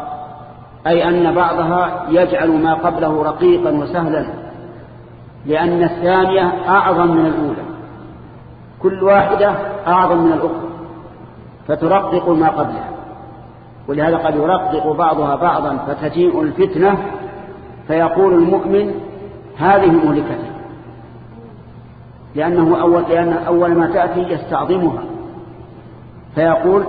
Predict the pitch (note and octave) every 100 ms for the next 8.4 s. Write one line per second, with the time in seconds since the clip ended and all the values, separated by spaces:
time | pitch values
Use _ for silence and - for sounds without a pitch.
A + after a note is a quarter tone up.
0 | - D3+ D#3+ E3+ F3+ E3 E3 C#3+ - -
1 | - - - - - - - - - -
2 | - - - E3 F#3 F3 F3+ E3+ F3+ E3
3 | F#3 F#3 G#3 G#3+ G#3 - - - - -
4 | - - - - - D#3 D#3+ F#3+ G3 F#3
5 | E3+ F3+ F3+ F3 C#3+ - - - - -
6 | - - - - - C#3 C#3 D#3+ F#3 F3+
7 | F#3 F#3 - A3 G#3 F3 D#3+ D#3+ D3 C#3
8 | B2+ B2 A2+ -